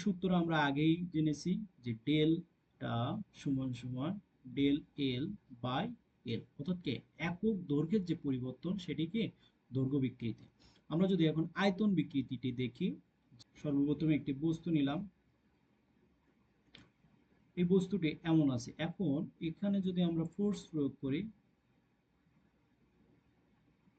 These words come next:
ফোর্স প্রয়োগ করার কারণে কি হবে? বস্তুটা একটু ছোট হয়ে আসবে।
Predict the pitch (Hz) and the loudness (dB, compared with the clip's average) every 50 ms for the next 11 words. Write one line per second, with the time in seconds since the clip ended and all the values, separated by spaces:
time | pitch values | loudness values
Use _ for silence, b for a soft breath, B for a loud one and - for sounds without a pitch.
0 | _ _ _ _ _ _ _ _ _ _ _ _ _ _ _ _ _ _ _ - | _ _ _ _ _ _ _ _ _ _ _ _ _ _ _ _ _ _ _ 2
1 | - 190 202 190 - - 190 180 175 165 - - 151 143 139 131 131 131 127 127 | 4 4 4 4 2 0 0 2 2 0 0 -2 -2 -2 -2 -2 -2 -2 -2 -2
2 | 131 131 127 - 151 156 170 220 208 170 147 139 139 - - 156 - 170 190 247 | -2 -2 -4 -4 -4 -4 -2 -4 -4 -4 -4 -4 -4 -4 -6 -6 -4 -4 -2 -4
3 | 294 - - 156 - _ - 196 220 262 285 - _ _ - - - 151 131 151 | -4 -6 -10 -16 -16 _ -8 -6 -6 -6 -8 -14 _ _ -12 -8 -6 -6 -4 -2
4 | 151 143 135 120 113 113 - - _ | -2 -2 -2 -2 -4 -6 -10 -14 _